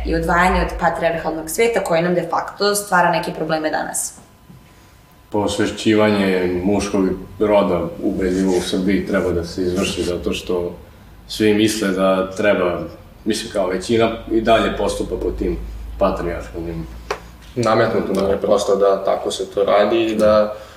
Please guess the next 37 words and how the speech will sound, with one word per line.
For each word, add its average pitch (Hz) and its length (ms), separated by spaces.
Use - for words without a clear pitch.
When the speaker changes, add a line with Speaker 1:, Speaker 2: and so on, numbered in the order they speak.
Speaker 3:
tu - 100
u 95 160
ovoj 190 160
okolini 98 480
na 104 100
Balkanu 98 440
to 98 220
će, 98 120
to 92 60
tako 101 300
i 95 40
dalje 95 200
stoji, 95 340
iako 101 220
ne 98 120
bi 90 120
trebalo 92 300
tako 92 260
da 95 100
bude, 98 320
ali 107 240
se 104 140
očekuje 98 480
prosto - 440
od - 140
nas 95 180
da 101 60
mi 98 160
takvi 92 240
zapravo 90 340
budemo. - 240
Speaker 1:
I 180 80
kako 190 220
se 185 140
mi 180 80
borimo 175 340
protiv - 240